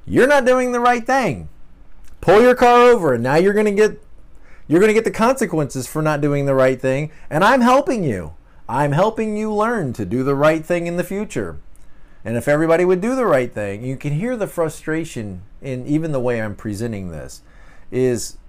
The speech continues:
if everybody would just do the right thing, then, you know, we'd have safe roads.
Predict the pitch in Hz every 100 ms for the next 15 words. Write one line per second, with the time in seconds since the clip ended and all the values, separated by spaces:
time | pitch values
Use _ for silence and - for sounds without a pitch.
0 | - - - 117 123 165 214 233 240 247
1 | 220 247 254 254 254 240 269 226 202 214
2 | - 147 190 190 185 180 - - - -
3 | - - - - 139 170 185 165 147 180
4 | 202 220 185 220 220 214 220 233 147 95
5 | - -